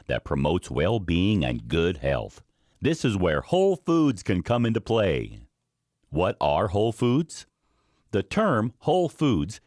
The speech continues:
is used to refer to food which is closest to its natural state.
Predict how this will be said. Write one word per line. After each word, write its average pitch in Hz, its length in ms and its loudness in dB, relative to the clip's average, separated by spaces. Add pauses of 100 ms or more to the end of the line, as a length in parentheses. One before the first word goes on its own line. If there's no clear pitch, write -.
is 156 240 0
used 208 280 2
to 135 60 -2
refer 120 440 0
to 78 160 -2
food 135 420 0
which 87 260 0
is 65 140 -4
closest 131 640 -2
to 95 160 0
its - 160 -6
natural 82 580 0
state. 65 540 -4